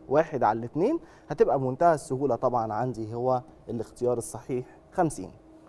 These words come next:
بعد كده خدنا طبعًا في درس مقارنة الكسور ربع أكبر من مين في الأرقام دي؟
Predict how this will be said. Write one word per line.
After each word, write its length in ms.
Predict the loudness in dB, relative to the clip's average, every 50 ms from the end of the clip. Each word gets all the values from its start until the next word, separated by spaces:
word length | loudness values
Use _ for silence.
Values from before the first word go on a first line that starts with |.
| -20 -20 -20 -20 -20 -20 -20 -20 -20 -20 -20 -20 -8 8
بعد 240 | 10 10 10 10 8
كده 340 | 4 2 2 2 2 -2 -4
خدنا 320 | -2 0 0 2 2 0 2
طبعًا 340 | 2 4 4 4 4 2
في 160 | -2 -2 2 4
درس 280 | 4 4 4 2 -4
مقارنة 440 | -4 -4 0 2 2 2 2 0 -4 -6
الكسور 580 | -10 -10 -12 -16 -2 0 2 2 2 0 -2 -4 -8 -2 8
ربع 440 | 10 10 10 10 8 0 0 -2 -6 4 4
أكبر 480 | 4 4 4 -2 2 4 4 4 4
من 260 | 2 2 2 4 4 6
مين 260 | 6 6 6 4 0
في 100 | -4 -4
الأرقام 460 | -2 -2 -2 -2 2 2 2 4 4
دي؟ 200 | 0 -4 -6